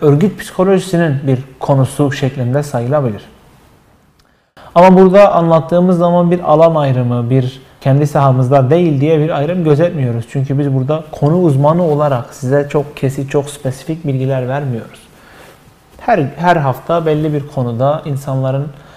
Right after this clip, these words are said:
böyle üniversitelerdeki yüz bir derslerinde alabileceği gibi temel bilgilerle, temel tanımlarla, genellikle hem gerçek tanım, hem etimolojik tanım, hem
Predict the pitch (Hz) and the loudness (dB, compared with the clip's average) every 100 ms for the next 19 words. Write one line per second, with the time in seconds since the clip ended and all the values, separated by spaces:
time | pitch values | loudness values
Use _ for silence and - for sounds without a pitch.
0 | - - 156 143 196 151 170 170 175 139 | -20 -10 -4 -2 0 2 2 2 0 0
1 | 127 131 131 170 151 139 175 151 131 120 | 0 -2 -2 0 0 0 0 0 0 -2
2 | - 123 120 127 156 160 143 139 127 120 | -2 -4 -2 -2 -2 -2 -4 -2 -2 -2
3 | 143 151 113 107 139 - - 190 185 156 | -2 -2 -4 -6 -8 -10 -2 2 2 2
4 | 131 127 120 110 104 113 127 135 151 156 | -2 -2 -2 -4 -4 -6 -2 0 0 0
5 | 135 123 120 127 110 98 110 - - - | -4 -4 -2 -4 -4 -8 -14 -18 -20 -20
6 | - - 147 160 165 175 180 170 147 160 | -20 -8 0 2 2 0 2 2 2 0
7 | 156 147 139 147 147 143 147 143 143 147 | 2 2 2 -6 -2 -2 -2 -2 -2 -2
8 | 135 135 131 131 127 139 139 131 135 131 | -4 -2 -2 0 -2 -4 -6 -4 -2 -2
9 | 151 165 | -4 -4